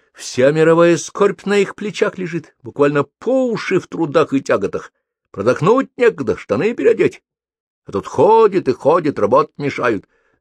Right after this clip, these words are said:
Твари! Откуда и взялись так на наши головы? Неторопливо закурил, вдыхая запах табака и речной сырости. Спустился по ступеням и направился к мосту,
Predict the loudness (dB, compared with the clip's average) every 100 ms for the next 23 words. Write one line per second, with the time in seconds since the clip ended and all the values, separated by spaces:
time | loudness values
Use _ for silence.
0 | _ -12 0 4 4 2 -6 -14 _ _
1 | _ _ -14 -14 _ -8 -4 -2 -4 -2
2 | -2 -2 -4 -6 -2 -2 -2 -4 0 2
3 | 4 0 -6 _ _ _ _ _ _ -20
4 | -18 -14 -10 -10 -10 -10 -8 -4 -2 -2
5 | -6 _ _ _ _ _ _ _ _ _
6 | _ -6 -2 0 0 0 -2 -2 -6 -10
7 | _ -2 0 0 2 2 -2 -8 -10 -8
8 | -10 -10 -12 -20 _ _ _ _ _ _
9 | _ -20 -10 -8 -8 -8 -8 -6 -4 -4
10 | -6 -6 -8 -2 0 0 -2 -2 2 2
11 | 0 -4 -4 -4 -4 -8 -4 -4